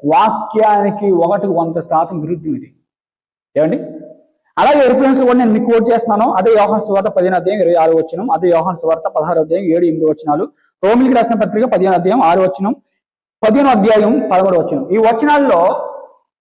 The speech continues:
పరిశుద్ధాత్మ దేవుడు మనకు ఆదరణకర్తగా ఉంటాడు యుగ సమాప్తి వరకు అని యేసుక్రీస్తు ప్రభువు చెప్పారు. పరిశుద్ధాత్మతోనే నడిపించబడతారు అని చెప్పాడు.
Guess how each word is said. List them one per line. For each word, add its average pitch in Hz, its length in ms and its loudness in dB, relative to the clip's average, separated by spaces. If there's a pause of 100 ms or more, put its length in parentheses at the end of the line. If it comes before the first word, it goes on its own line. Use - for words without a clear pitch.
(460)
పరిశుద్ధాత్మ 262 920 2
దేవుడు 262 240 4
మనకు 247 220 0
ఆదరణకర్తగా 240 840 0
ఉంటాడు 208 1000 0 (600)
యుగ 190 160 0
సమాప్తి 208 440 -2
వరకు 196 460 0
అని 180 140 0
యేసుక్రీస్తు 196 680 -2
ప్రభువు 180 380 -2
చెప్పారు. 160 280 -6 (180)
పరిశుద్ధాత్మతోనే 190 920 -2
నడిపించబడతారు 185 800 -2
అని 240 140 -4
చెప్పాడు. - 240 -6